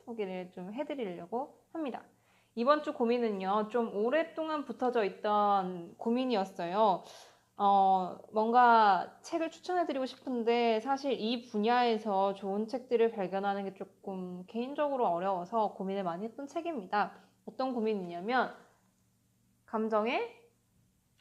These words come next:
솔직한, 안 되네요. "감정에 솔직한 것이 답일까요?" 라는 고민과 그리고,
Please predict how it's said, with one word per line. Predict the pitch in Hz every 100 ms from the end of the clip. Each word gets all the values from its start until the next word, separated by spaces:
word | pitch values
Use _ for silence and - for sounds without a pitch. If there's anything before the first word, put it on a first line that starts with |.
| _ _ _ _ _ _ _ _ _
솔직한, | 277 269 294 - 208 185 220 285 -
안 | 180 170
되네요. | 165 170 226 - - - - - - - - - - - - - - -
"감정에 | 220 214 220 214 254
솔직한 | 285 330 339 349 320
것이 | 277 233 233
답일까요?" | - 190 214 208 180 196 262 226 165 - _
라는 | 180 175 196 226 226
고민과 | 185 180 180 180 214 196 175 - -
그리고, | - 175 160 156 - 240 269 285 294